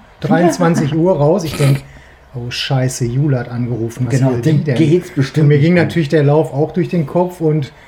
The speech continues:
Speaker 2: und dann hab ich mit Jule telefoniert und hat gesagt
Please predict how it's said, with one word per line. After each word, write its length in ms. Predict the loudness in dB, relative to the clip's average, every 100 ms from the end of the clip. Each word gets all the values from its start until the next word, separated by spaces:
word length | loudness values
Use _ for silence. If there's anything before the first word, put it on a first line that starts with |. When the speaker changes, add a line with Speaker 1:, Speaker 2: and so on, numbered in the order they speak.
| -20 -20 -20 -20 -8
Speaker 2:
und 320 | 0 2 2 0
dann 120 | 2
hab 100 | 2
ich 100 | 2
mit 140 | 0
Jule 260 | 2 2 2
telefoniert 560 | 2 0 2 2 2 2
und 60 |
hat 140 | 2 0
gesagt 240 | 0 0